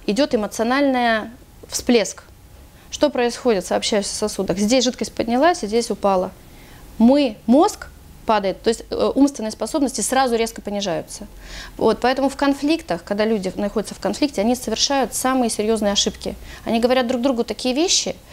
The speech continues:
которые просто потом другу простить не могут, когда уже все приходят: «Как я вообще мог это сказать?» Но ваза упала и уже разбилась,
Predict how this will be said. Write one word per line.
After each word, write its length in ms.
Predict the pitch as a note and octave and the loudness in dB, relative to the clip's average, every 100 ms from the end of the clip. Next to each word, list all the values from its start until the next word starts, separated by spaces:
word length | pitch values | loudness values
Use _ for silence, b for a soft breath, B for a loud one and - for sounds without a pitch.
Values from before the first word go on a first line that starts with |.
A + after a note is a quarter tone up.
| B B B - | B B B -12
которые 340 | - A#3+ A#3+ | 0 2 2
просто 320 | A3+ C4+ - | 2 0 0
потом 280 | - - A#3 | -8 -4 -2
другу 240 | G#3+ G#3+ | 0 0
простить 400 | G#3 A3 - A#3 | 0 -2 -2 -2
не 80 | F#3+ | 0
могут, 280 | F3+ F3+ F3 | 0 -2 -2
когда 200 | A3 G#3 | 0 2
уже 180 | G3+ G3 | 2 -2
все 240 | - G3 | 0 0
приходят: 400 | F#3 G#3 C#4+ G#3+ - | 0 -2 0 0 -4
«Как 440 | - - C4+ C4+ B3 | -14 0 2 2 2
я 80 | |
вообще 200 | G#3 - | 0 0
мог 200 | G#3+ G3 | -2 -4
это 120 | - E3 | -4 -10
сказать?» 380 | - E3 E3+ - B B B | -4 -4 -4 -6 B B B
Но 240 | - B3+ B3 | 4 4 6
ваза 300 | C#4+ F4 D#4 | 6 6 4
упала 400 | C4 C4 C4 D4+ | 2 2 4 2
и 20 | |
уже 180 | B3 A#3+ | 0 0
разбилась, 720 | A#3 A3 A#3 G3+ F3+ - | -2 0 2 2 0 -4